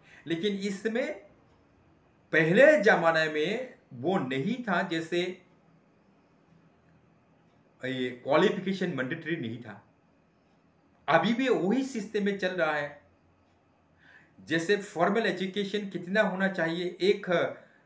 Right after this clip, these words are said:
पंचायत level में, three टियर पंचायत, अ, level में, जैसे आप village level में जो, अ, village का membership होने के लिए, पंचायत का membership होने के लिए,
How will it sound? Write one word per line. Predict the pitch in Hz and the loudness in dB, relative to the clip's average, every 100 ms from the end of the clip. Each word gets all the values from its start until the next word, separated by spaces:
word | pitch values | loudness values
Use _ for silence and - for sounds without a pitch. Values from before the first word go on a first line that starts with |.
| _ _ | _ _
पंचायत | 160 175 185 202 | 2 2 2 0
level | 170 165 170 | 0 -2 0
में, | 165 165 - | -4 -8 -12
three | - | -10
टियर | 196 220 226 214 - - _ - | -2 2 2 2 -8 -18 _ -2
पंचायत, | 180 190 214 202 - - _ _ _ _ _ _ _ _ _ _ _ | 0 0 -2 -4 -10 -18 _ _ _ _ _ _ _ _ _ _ _
अ, | - 139 135 135 | -4 0 2 2
level | 160 202 226 | 4 4 2
में, | 127 107 - - | 0 -6 -8 -4
जैसे | 185 202 196 | -2 0 -2
आप | 175 175 - 190 156 - 113 | -2 -4 -2 -4 -8 -10 -4
village | 165 208 196 | 0 0 0
level | 185 180 185 | -4 -4 -4
में | 185 180 | -4 -6
जो, | 165 185 180 - _ _ | -4 -4 -4 -10 _ _
अ, | 123 123 117 - - 117 | -8 -4 -6 -8 -18 -18
village | 101 143 185 190 | -8 -2 0 -2
का | - 175 165 | -2 -2 -2
membership | 120 156 175 190 226 202 156 | 0 0 0 -2 -4 -8 -8
होने | 156 | -8
के | 156 147 | -8 -8
लिए, | 143 135 135 - _ _ _ _ _ _ _ _ _ _ _ _ _ _ _ _ 156 | -6 -6 -8 -14 _ _ _ _ _ _ _ _ _ _ _ _ _ _ _ _ -2
पंचायत | 165 160 220 220 | 0 4 2 2
का | 180 | 0
membership | 175 170 180 - 185 147 | 0 0 -2 -4 -8 -4
होने | 160 | -4
के | 165 156 | -4 -6
लिए, | 143 139 | -8 -8